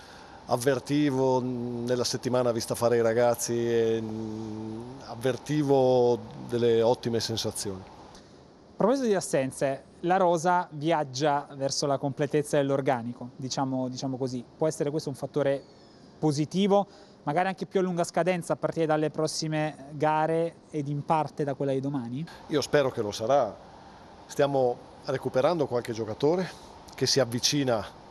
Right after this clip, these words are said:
Speaker 1: al gruppo e comincia a allenarsi con il gruppo con una certa continuità, però anche domani avremo una serie di defezioni.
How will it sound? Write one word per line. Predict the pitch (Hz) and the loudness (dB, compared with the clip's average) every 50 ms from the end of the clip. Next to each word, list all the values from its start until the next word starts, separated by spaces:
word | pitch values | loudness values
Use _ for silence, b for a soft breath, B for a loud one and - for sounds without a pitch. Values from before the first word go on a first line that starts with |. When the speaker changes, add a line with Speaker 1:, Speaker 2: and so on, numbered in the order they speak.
| - - - | -20 -16 -10
Speaker 1:
al | 107 113 | -8 -6
gruppo | 110 123 139 160 170 156 - - 156 151 | -2 0 2 2 2 0 0 0 0 0
e | 139 | 0
comincia | - 123 123 127 120 120 | 0 -2 -4 -4 -4 -4
a | 113 | -4
allenarsi | 113 113 110 113 110 - 107 | -2 -2 -2 -2 -4 -4 -6
con | - 110 110 | -8 -8 -8
il | 113 | -6
gruppo | 113 131 147 165 160 151 - 156 151 139 | -2 0 2 2 0 0 0 0 0 2
con | - 139 131 | 0 0 -2
una | 127 123 120 117 | 0 0 0 0
certa | - - 135 135 127 - - 120 | 0 0 0 0 0 0 -2 -4
continuità, | - - 117 107 - 113 113 113 113 - - 131 156 147 B B B B B B B B B B | -4 -4 -6 -4 -4 -4 -2 -2 -2 0 0 0 0 0 B B B B B B B B B B
però | - 139 135 135 127 123 120 113 113 117 | 2 4 4 6 4 4 4 4 2 2
anche | 120 113 - 127 | 0 0 2 2
domani | 117 117 117 120 120 120 | 2 4 4 2 2 2
avremo | 113 107 107 110 117 117 117 113 110 110 | 0 0 0 0 0 2 2 2 2 2
una | 110 110 113 110 | 0 0 -2 -2
serie | - - 127 117 120 117 | 0 0 0 0 0 0
di | 110 110 | 0 0
defezioni. | 113 113 - 117 110 - - 135 143 135 113 104 | -2 -2 -2 -4 -6 0 2 4 4 4 2 -2